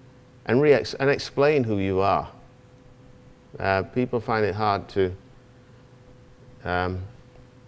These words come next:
people find it hard to do that. And I'm not just talking about colonial migrants, I'm talking about the larger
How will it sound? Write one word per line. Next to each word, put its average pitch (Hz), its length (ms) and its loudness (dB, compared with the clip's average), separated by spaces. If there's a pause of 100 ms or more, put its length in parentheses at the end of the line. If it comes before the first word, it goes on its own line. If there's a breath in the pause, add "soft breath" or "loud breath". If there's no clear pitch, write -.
(960)
people 120 180 0
find 113 220 2
it 98 80 0
hard 104 240 0
to 101 100 -6
do 98 240 0
that. 87 240 -2
And 104 100 -4
I'm 117 80 2
not 143 140 6
just 123 160 0
talking 117 220 2
about 104 240 2
colonial 107 400 2
migrants, 92 420 -2
I'm 95 80 -4
talking 104 380 0
about 92 600 -2 (180)
the 92 140 -2
larger 113 720 4